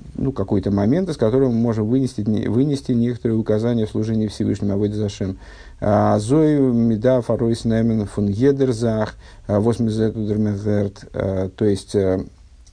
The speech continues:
на самом деле, э, урок в служении Всевышнему мы обязаны, согласно указанию Баал Шем Това, э, вынести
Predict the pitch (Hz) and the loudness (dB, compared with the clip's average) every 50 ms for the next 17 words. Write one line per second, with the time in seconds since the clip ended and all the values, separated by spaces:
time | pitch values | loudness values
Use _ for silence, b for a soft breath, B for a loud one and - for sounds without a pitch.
0 | - - 87 92 95 92 - 107 101 101 98 95 104 104 101 95 92 92 90 90 | -16 -12 -8 -6 -4 -2 -2 0 0 0 -2 -2 0 0 0 0 0 0 -2 -2
1 | 90 - - - - - - - - - - - - - - - - - - - | -4 -6 -10 -14 -12 -10 -8 -6 -6 -6 -4 -4 -4 -4 -6 -6 -6 -4 -4 -2
2 | 98 104 101 107 107 101 - - - 92 85 90 101 104 101 95 98 95 - - | 0 2 2 2 2 0 -4 -6 -4 -2 -2 0 0 0 0 0 -2 -4 -4 -4
3 | 113 143 185 185 - - 104 95 95 - B B B B B B - - 98 101 | -2 0 0 -2 0 -2 -2 -2 -4 -6 B B B B B B -4 -2 0 2
4 | 117 107 98 104 120 123 113 104 104 98 92 90 - 101 107 104 101 101 104 98 | 2 2 2 2 2 2 2 0 -2 -2 -2 -2 -2 0 0 0 0 0 0 -2
5 | 92 - 101 104 101 104 98 101 101 98 107 104 107 117 - - 214 220 208 202 | 0 2 2 2 2 0 0 0 0 0 2 2 0 0 0 0 0 0 0 0
6 | 160 131 123 117 b b b b b b b - - 107 104 107 107 104 104 104 | 0 0 0 -2 b b b b b b b -8 -4 0 0 2 4 4 4 2
7 | 104 104 101 101 120 143 151 151 151 143 135 - - 143 143 139 139 139 | 2 0 0 0 0 0 0 0 -2 -2 -4 -4 -2 0 2 2 0 0